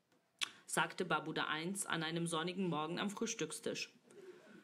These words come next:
Mein Vater war in seine Zeitung vertieft, mein Bruder und ich zankten uns um irgendwas. Oligo hatte im Hintergrund Radio mit folkloristischem Kitsch laufen, also alles wie immer.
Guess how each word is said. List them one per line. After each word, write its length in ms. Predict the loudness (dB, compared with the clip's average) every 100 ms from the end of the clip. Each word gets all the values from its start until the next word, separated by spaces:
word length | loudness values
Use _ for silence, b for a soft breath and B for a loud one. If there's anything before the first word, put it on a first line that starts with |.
| B 0
Mein 160 | 0
Vater 380 | 4 6 6 4
war 100 | 2
in 80 | 2
seine 240 | 2 0
Zeitung 420 | 0 0 2 2 2
vertieft, 480 | 0 0 -2 0
mein 200 | 2 2
Bruder 340 | 2 0 2 2
und 100 | 0
ich 200 | -2 -2
zankten 480 | 2 4 2 0 0
uns 180 | 2
um 140 | 0 2
irgendwas. 600 | 0 0 0 -2 -2 0
Oligo 360 | 0 2 0 0
hatte 200 | 0 2
im 100 | 2
Hintergrund 640 | 2 2 0 0 0 4
Radio 400 | 4 2 2 2
mit 240 | 4 0
folkloristischem 960 | 0 -2 -2 0 0 0 0 0 0 0
Kitsch 260 | 0 0 0
laufen, 340 | -2 -2 0
also 260 | 0 0 0
alles 340 | 0 0 0
wie 80 | 0
immer. 320 | 0 -2